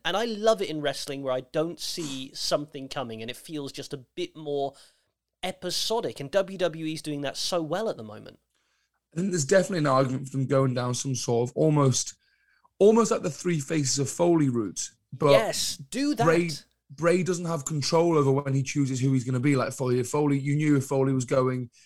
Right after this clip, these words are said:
Speaker 2: into a, into a, a Hell in a Cell, you were gonna get Mankind. You knew if he was going to a street fight, you were probably gonna get Cactus Jack. You knew if it was a straight wrestling match, you're probably gonna get Mick or Dude Love.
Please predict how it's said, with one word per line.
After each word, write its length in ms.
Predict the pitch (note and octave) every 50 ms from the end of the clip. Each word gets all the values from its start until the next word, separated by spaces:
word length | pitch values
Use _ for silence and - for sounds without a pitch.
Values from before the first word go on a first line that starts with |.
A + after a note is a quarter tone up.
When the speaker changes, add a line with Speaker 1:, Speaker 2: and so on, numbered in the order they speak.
| _ _ _ -
Speaker 2:
into 320 | D#3 D3 C3 C#3+ C#3 C3
a, 120 | B2 C3 C3+ - -
into 400 | C#3 C3+ C3 - C3 C3+ B2+ B2+
a, 320 | B2 B2 B2 B2 B2 B2 - - - _ _ _ _ - - -
a 40 |
Hell 180 | C3 - C#3 C3+
in 100 | C3 B2+
a 40 | A#2+
Cell, 300 | - - C#3+ B2+ A#2 B2
you 100 | B2+ C3+
were 60 | B2+
gonna 120 | C3+ C3 C3
get 160 | B2 A#2+ -
Mankind. 680 | C3 B2+ B2+ B2 A2 - C3 B2 A2+ F2+ D#2+ G2 A2 - - _ _ _ _ _ _
You 100 | C#3+ C#3+
knew 120 | D#3 D3+ C#3
if 60 | C3
he 60 | C#3+
was 100 | C3+ B2
going 160 | C#3 C3 C3
to 60 | B2
a 40 | B2
street 320 | C3+ - - C#3+ C3 A#2 -
fight, 240 | - - - G2+
you 100 | C#3 C#3
were 40 | C3
probably 200 | C3+ C3+ C#3 C3+
gonna 120 | C3 C3 A#2
get 100 | - -
Cactus 460 | C3+ - - - _ - B2+ - -
Jack. 400 | - D3+ C3+ G#2 - - - -
You 80 | C#3+
knew 100 | C3+ C#3
if 100 | C3 A#2+
it 40 | C3
was 100 | B2 C3+
a 60 | C#3+
straight 260 | C3+ - - C3 A#2 G#2+
wrestling 380 | C3+ C3 A#2+ - - B2 A#2
match, 420 | A#2+ B2 A2 - - - - - - _ _ _ _ _ -
you're 80 | D3
probably 180 | C#3 C#3+ C3+ C3+
gonna 80 | B2+
get 160 | B2 B2+ A#2 B2
Mick 260 | C3 C3 B2+ - -
or 60 | C3+
Dude 280 | A#2 B2+ C#3 C3 B2 C3
Love. 220 | F3+ D#3 A#2 -